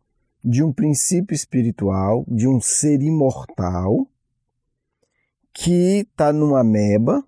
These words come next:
num ser unicelular, ou num ser um pouco mais complexo, até chegar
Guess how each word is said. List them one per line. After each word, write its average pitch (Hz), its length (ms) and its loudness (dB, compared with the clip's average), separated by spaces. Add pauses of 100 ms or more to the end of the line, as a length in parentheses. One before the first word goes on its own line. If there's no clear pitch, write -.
(120)
num 120 160 0
ser 120 340 0
unicelular, 120 1200 0 (300)
ou 156 180 0
num 139 140 2
ser 113 160 -2
um 127 80 2
pouco 120 300 -2
mais 107 260 0
complexo, 101 920 -2 (1400)
até 151 320 -2
chegar 151 580 0